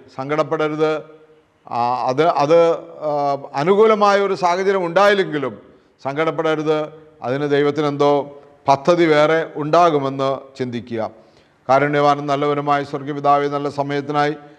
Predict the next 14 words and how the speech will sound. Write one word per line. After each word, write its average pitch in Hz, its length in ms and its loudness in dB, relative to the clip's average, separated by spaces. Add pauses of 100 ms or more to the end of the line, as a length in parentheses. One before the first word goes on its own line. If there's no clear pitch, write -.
(300)
നന്ദിയോടെ 160 420 2
സ്തുതിക്കുന്നു, 151 560 -6
സ്തോത്രം 147 460 -4
ചെയ്യുന്നു, 143 240 -2
മഹത്വപ്പെടുത്തുന്നു. 139 800 -2 (580)
തിരുരക്തത്താൽ 143 540 2
ഞങ്ങളെ 139 200 0
കഴുകണമേ, 139 560 -2
വിശുദ്ധീകരിക്കണമേ. 151 840 -2 (720)
പ്രാർത്ഥനയുടെ 180 1040 2 (840)
പലവിധമായ 170 680 4 (2250)
അനുഭവങ്ങളിലൂടെ 170 1040 4 (1080)
പുണ്യപ്പെട്ട 170 380 0
പിതാക്കന്മാർ, 170 760 4